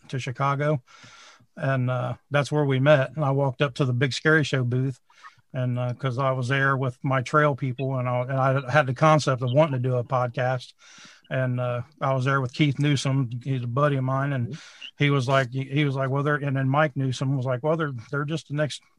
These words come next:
aisle over. Go over there and talk to them. And they'll, you know, talk to you about podcasting." So that's kinda what I did. And it just happened that Jim was the only one there.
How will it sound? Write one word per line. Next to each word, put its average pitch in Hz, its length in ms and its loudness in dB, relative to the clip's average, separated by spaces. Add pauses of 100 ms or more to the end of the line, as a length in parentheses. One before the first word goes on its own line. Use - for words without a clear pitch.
aisle 143 260 0
over. 156 240 0
Go 131 120 -2
over 147 120 -2
there 151 120 4
and 143 100 0
talk 175 220 -4
to 139 100 -2
them. 123 200 -2 (100)
And 127 120 -4
they'll, 127 160 -4 (340)
you 139 100 -2
know, 131 80 0
talk 147 260 4
to 147 60 -6
you 143 60 -2
about 135 220 2
podcasting." 131 680 0 (420)
So 127 220 0
that's 131 160 2
kinda 143 220 4
what 143 120 4
I 127 80 4
did. 151 300 4
And 139 100 2
it 127 60 -2
just 131 180 -2
happened 139 300 2
that 120 80 -2
Jim 143 260 2
was 127 140 0
the 135 80 2
only 139 220 2
one 131 180 0
there. 143 360 0